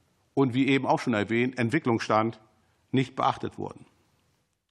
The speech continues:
Vor diesem Hintergrund widme ich nun der zweiten gestellten Frage mit ihren vier Unterfragen. Waren Kräfte, Fähigkeiten, Ressourcen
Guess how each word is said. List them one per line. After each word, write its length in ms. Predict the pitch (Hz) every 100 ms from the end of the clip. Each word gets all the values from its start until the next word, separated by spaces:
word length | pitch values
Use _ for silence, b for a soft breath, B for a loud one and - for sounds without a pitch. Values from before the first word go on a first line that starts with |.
| _ _ _ _ _
Vor 120 | - 143
diesem 200 | 185 165
Hintergrund 400 | 175 151 160 143
widme 200 | - 151
ich 60 |
nun 180 | 147 165
der 120 | 156
zweiten 300 | - 160 160
gestellten 360 | 127 - 127 131
Frage 520 | - 135 139 147 151 b b
mit 140 | 135 135
ihren 220 | 151 147
vier 340 | - 170 160
Unterfragen. 600 | 160 139 110 110 101 - - _ _ _ _ _ _ _ _ _ -
Waren 240 | 135 143
Kräfte, 400 | - 170 - 151
Fähigkeiten, 480 | 165 165 156 156 143
Ressourcen 720 | 131 - 151 147 160 151 135